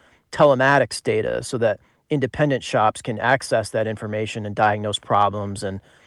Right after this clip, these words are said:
conduct repairs. And proponents have described this as leveling the playing field and giving customers an option outside of manufacturers' franchise dealer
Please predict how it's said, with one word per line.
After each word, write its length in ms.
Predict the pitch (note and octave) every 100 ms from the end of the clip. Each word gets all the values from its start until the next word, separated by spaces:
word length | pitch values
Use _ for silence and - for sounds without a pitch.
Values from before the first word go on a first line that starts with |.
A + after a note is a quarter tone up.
| _ -
conduct 320 | A#2+ A2+ -
repairs. 540 | G#2+ - C#3 A#2+ A2
And 180 | A2+ G2+ - _ - _ -
proponents 520 | A#2+ - E3+ D3+ -
have 100 | A#2+
described 460 | A2+ - B2+ A#2 A#2
this 160 | A2+
as 120 | A2+
leveling 440 | A2+ C3+ C3+ C3 A2+
the 80 | G#2+
playing 380 | - C3+ C3+
field 280 | B2 A#2+ A2+
and 100 | A2+
giving 220 | A#2+ A2+
customers 640 | A2 C#3 C3 - A2 A2 - _ _ _ -
an 100 | B2+
option 600 | B2+ D#3+ - A#2+ G#2 A#2 - _ _ _ -
outside 380 | B2+ - C3
of 80 | A#2
manufacturers' 800 | A#2+ A#2+ A2+ B2+ A#2 A2+ A#2+ A2
franchise 560 | - B2 A#2 A#2+ A2 G#2
dealer 500 | C3 C#3 B2 A2